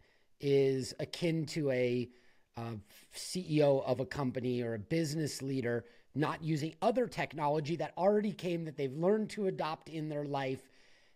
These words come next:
to make their life more efficient or effective. And it also helps you cut down cost in your business, which is another thing that I love, because you're gonna be able to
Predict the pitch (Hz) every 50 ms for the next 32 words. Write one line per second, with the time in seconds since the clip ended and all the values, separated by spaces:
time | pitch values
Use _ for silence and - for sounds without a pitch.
0 | _ - - 165 151 147 151 156 160 180 165 - - 175 160 151 147 147 139 143
1 | 143 135 - 143 143 139 131 131 127 123 127 127 120 120 120 - - 135 - -
2 | 147 120 - - 127 117 117 107 120 - - 120 110 104 - - 170 160 - -
3 | - 95 76 69 85 95 - - - - - - - - - _ _ 131 127 135
4 | 131 131 127 127 131 131 123 - - _ _ _ _ _ _ _ _ _ - 151
5 | 147 156 185 214 - - 160 139 147 135 - - 143 - - - 135 - - 131
6 | 123 123 123 113 - - - 196 202 190 170 - - - - - - 131 117 110
7 | 110 98 104 107 95 98 107 101 - - 135 - 139 123 131 143 151 160 185 208
8 | 220 190 156 - 151 123 120 123 120 113 113 110 110 107 107 - - - - -
9 | _ - 131 135 131 123 123 120 117 117 131 123 135 127 107 120 139 135 135 120
10 | 147 135 127 139 139 127 135 - - 135 120